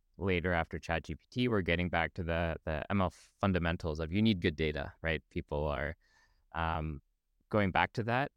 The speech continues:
The, the one benefit is that L L Ms are actually really amazing at picking out noisy data. Like, we've run some experiments on noisy data. Like, you s-, you scrape a website and there's just, like, random tags in there, like Google Ads Manager, like, um,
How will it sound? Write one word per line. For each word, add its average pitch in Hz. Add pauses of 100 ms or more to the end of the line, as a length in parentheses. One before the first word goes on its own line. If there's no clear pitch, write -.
(400)
The, 107 (160)
the 113
one 131
benefit 120
is 90
that 85
L 117
L 104
Ms 98
are 80
actually 95
really 95
amazing 82
at 82 (240)
picking 90
out 76
noisy 82
data. 78
Like, 78
we've 82 (840)
run 104
some 95
experiments 87
on 87
noisy 85
data. 82
Like, 80
you 85
s-, -
you 85
scrape -
a 110
website 80
and 87
there's 92
just, 92
like, 76
random 92
tags 80
in 85
there, 80
like 80 (460)
Google 95
Ads 90
Manager, 80
like, 80 (460)
um, 80